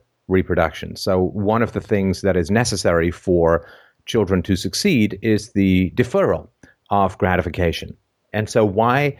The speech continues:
in a time when fatty, greasy, sugary food is everywhere, why is thinness considered to be a mark of sexiness? Whereas in the past, if you look at Botticelli paintings, I mean, those were some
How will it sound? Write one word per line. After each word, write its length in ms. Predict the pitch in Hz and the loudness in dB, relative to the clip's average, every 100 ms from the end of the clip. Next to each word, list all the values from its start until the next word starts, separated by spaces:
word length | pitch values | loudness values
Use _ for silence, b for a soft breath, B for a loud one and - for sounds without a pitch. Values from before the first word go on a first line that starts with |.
| b b | b b
in 120 | 117 | 0
a 80 | 107 | 0
time 400 | - 107 104 104 | 0 0 2 2
when 460 | 90 90 87 90 - _ _ _ _ - | 0 0 -2 -4 -10 _ _ _ _ -20
fatty, 520 | - 123 113 107 98 | -6 0 2 4 2
greasy, 640 | 92 92 104 107 104 92 87 | 0 0 2 0 0 2 0
sugary 480 | - 120 101 98 92 | 0 0 2 2 2
food 380 | - 156 123 | 0 0 2
is 140 | 101 - | 0 0
everywhere, 760 | 160 139 110 87 92 95 - - | -2 0 0 0 2 0 -4 -8
why 300 | 104 110 101 | -2 2 4
is 160 | 95 - | 2 0
thinness 440 | 165 151 90 - | -2 0 0 -2
considered 480 | - 92 101 92 90 | -2 0 0 0 0
to 100 | 92 | -2
be 440 | 78 80 85 76 - - _ - | 0 0 0 -2 -8 -20 _ -2
a 100 | 85 | 0
mark 380 | 82 82 82 - | 2 2 0 -2
of 200 | 87 85 | 0 0
sexiness? 580 | - 175 - 92 80 - | 2 0 0 0 0 0
Whereas 240 | 95 85 | 0 2
in 80 | 87 | 0
the 60 | 87 | 0
past, 400 | 165 117 98 - | 2 0 0 -4
if 100 | 87 | -2
you 60 | |
look 160 | 82 90 | 0 0
at 60 | |
Botticelli 460 | 80 82 - 123 90 | 0 0 0 0 0
paintings, 480 | - 82 80 85 87 | -2 -4 -2 -2 0
I 40 | |
mean, 260 | 82 80 76 B B B B B B | 0 0 -4 B B B B B B
those 360 | 95 123 131 120 | -2 0 2 2
were 120 | 92 | 2
some 300 | 104 87 | 2 0